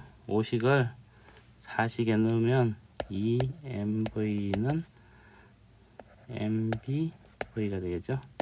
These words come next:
따라서 엠 비는 이 엠을 얻을 수 있습니다. 자, 엠 비가 이 엠이기 때문에 B와 D의 관계식에 있는 이 식에다 넣어보면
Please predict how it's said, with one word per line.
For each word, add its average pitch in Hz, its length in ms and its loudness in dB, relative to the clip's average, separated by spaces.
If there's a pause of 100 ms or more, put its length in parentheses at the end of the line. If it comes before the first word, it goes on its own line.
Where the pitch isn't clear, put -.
따라서 - 480 -4 (880)
엠 113 400 -2 (960)
비는 98 560 0 (960)
이 95 240 -2
엠을 98 280 0
얻을 95 240 -4
수 - 120 -8
있습니다. 85 580 -6 (580)
자, 98 240 -6
엠 117 200 0
비가 120 180 2
이 107 280 2
엠이기 110 320 2
때문에 101 520 -2 (680)
B와 123 480 2 (100)
D의 110 180 -2
관계식에 104 540 -2
있는 98 260 -2
이 110 160 -2
식에다 110 460 -2
넣어보면 104 640 0